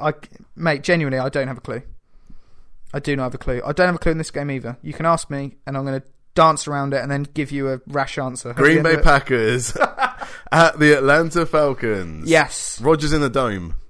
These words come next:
Speaker 1: Yeah, Rodgers is amazing.
Speaker 2: Jordy Nelson has still got his fractured ribs.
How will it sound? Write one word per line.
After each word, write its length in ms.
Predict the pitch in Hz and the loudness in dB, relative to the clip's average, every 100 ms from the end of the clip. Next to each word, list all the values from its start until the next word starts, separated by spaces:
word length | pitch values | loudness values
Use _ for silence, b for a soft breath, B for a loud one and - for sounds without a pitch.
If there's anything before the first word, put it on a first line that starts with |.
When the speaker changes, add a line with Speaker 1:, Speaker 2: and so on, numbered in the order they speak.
| - - | -18 -4
Speaker 1:
Yeah, 140 | 160 | 0
Rodgers 480 | 147 180 185 190 175 | 2 2 2 0 -2
is 200 | - 165 156 | -2 -2 -2
amazing. 540 | 147 135 143 180 - - | -4 -4 -4 -6 -8 -6
Speaker 2:
Jordy 240 | 139 143 131 | 0 2 2
Nelson 600 | 127 120 - 113 110 110 | -2 -2 -4 -4 -4 -8
has 120 | 101 | -12
still 140 | - 123 | -4 -2
got 80 | 104 | -2
his 120 | 95 | -4
fractured 340 | 104 73 92 | -8 -8 -10
ribs. 380 | 87 87 90 - | -8 -8 -10 -16